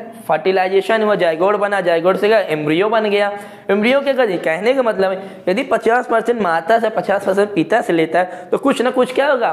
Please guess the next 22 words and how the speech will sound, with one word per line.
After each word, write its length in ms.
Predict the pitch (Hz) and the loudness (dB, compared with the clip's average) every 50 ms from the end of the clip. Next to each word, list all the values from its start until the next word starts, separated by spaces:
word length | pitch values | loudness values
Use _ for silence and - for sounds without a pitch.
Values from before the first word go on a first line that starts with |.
| - 156 147 | -2 -4 -2
variation 560 | 143 143 139 143 151 151 156 156 165 233 254 | -2 -2 0 0 0 0 0 0 -2 0 2
हुआ, 200 | 247 240 240 233 226 | 2 2 2 0 -2
कुछ 280 | 233 - 170 170 - | 0 -2 -2 -2 0
चेंजिंग 400 | - 165 165 165 180 214 254 240 | -2 -2 -2 0 0 0 0 2
हुआ। 80 | 208 180 | 2 2
variation 420 | 160 156 156 160 160 156 170 214 220 | 2 0 0 2 0 0 2 0 0
मतलब 380 | 196 165 - 180 208 254 254 | 0 0 -2 0 -2 0 0
ही 40 | 240 | 0
होता 200 | 208 196 202 214 | 0 0 2 0
है 120 | 226 226 226 | 0 0 -2
चेंजिंग 460 | 185 180 170 170 175 196 233 220 190 | -2 -2 -2 -2 0 0 0 2 2
होना। 240 | 175 151 139 123 110 - - - - - - - - - - | 0 0 -2 -4 -6 -6 -10 -16 -18 -20 -20 -20 -20 -16 -4
कुछ 140 | - 220 214 247 | -2 -2 0 2
यदि 220 | 220 196 214 247 | 0 0 0 0
मैंने 280 | 208 190 185 185 208 214 | 0 0 0 0 0 -2
कहा 260 | 196 190 185 196 202 - - - - - - - | -2 -2 -2 -2 -4 -4 -8 -12 -16 -16 -16 -4
कोई 160 | - 175 190 185 | 0 0 0 2
पे-, 160 | 185 185 160 | 0 -2 -2
हो, 260 | - 185 185 180 151 | 0 0 0 0 0
कोई 220 | - - 175 180 180 | 0 0 0 0 2
change 320 | - - 196 202 196 185 | 0 -2 0 0 2 2
हुआ 200 | 185 151 143 143 | 2 2 2 0